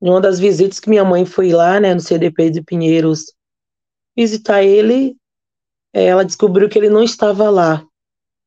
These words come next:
E aí, quando ela foi em busca dessa informação de que ele se encontrava, né, eles também não sabiam dizer <laughs> onde que ele se encontrava. Mas quando eles prenderam meu irmão em surto, eles disseram que a partir daquele momento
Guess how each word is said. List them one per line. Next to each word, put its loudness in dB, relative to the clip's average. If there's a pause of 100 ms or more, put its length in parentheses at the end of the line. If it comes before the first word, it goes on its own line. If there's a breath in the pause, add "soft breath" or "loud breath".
(480)
E 0
aí, 2
quando -2
ela 2
foi -2
em 0
busca 0
dessa -2
informação 0
de -4
que -2
ele 0
se -4
encontrava, 0
né, 0 (720)
eles 0
também 0
não 2
sabiam 0
dizer 0
<laughs> 0
onde -2
que -4
ele 0
se -2
encontrava. -2 (420 soft breath)
Mas -2
quando 0
eles 0
prenderam 2
meu 2
irmão 2
em 0
surto, 2
eles 0
disseram 0
que -2
a 2
partir 0
daquele 0
momento 0